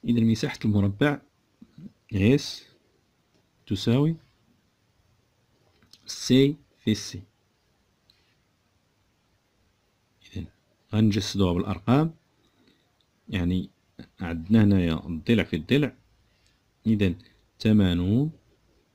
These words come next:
في ثمانون يساوي ثمانية في ثمانية أربعة وستون،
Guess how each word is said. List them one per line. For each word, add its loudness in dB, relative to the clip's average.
في 0
ثمانون 2
يساوي 0
ثمانية 4
في -2
ثمانية -2
أربعة 0
وستون، -4